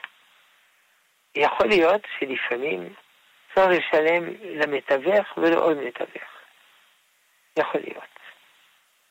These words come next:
אבל החבר, על פי רוב, אינו מבקש דמי תיווך.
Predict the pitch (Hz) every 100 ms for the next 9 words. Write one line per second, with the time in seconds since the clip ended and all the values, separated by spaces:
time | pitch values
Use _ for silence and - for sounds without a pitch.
0 | _ - - 165 151 - 165 175 214 185
1 | 190 - _ _ _ _ _ - 196 170
2 | 170 156 165 156 151 - _ _ _ _
3 | _ _ - 185 196 180 143 143 - 143
4 | 131 135 127 - - - - -